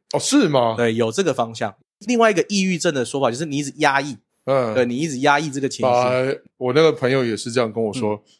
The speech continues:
Speaker 1: 就第一时间我就想到他，我就把新闻发给他，就在发生的那个晚上，
Speaker 2: 对。
Speaker 1: 我就把他，他说，对啊，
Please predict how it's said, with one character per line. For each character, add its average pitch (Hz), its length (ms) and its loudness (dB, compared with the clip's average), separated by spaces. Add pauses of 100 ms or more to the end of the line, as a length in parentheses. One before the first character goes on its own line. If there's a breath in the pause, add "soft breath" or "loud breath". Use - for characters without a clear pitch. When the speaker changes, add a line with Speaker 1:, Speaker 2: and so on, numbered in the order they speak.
Speaker 1:
就 160 160 4
第 170 180 0
一 202 40 2
时 139 160 0
间 143 180 2
我 113 80 -2
就 123 80 -2
想 113 160 -2
到 101 100 -2
他， 98 120 -2
我 98 80 -6
就 107 80 -10
把 104 100 -4
新 113 160 -8
闻 104 100 -10
发 101 140 -2
给 95 100 -8
他， 95 120 -10
就 123 180 -8
在 113 200 -4 (300 soft breath)
发 139 180 4
生 147 180 0
的 131 100 -4
那 131 120 0
个 117 100 -8
晚 95 220 -6
上， 127 200 0
Speaker 2:
对。 - 60 -14 (160)
Speaker 1:
我 107 60 -12
就 110 80 -8
把 107 160 -6
他， 101 140 -10
他 139 40 -4
说， 143 200 -2
对 135 240 -2
啊， 110 180 -4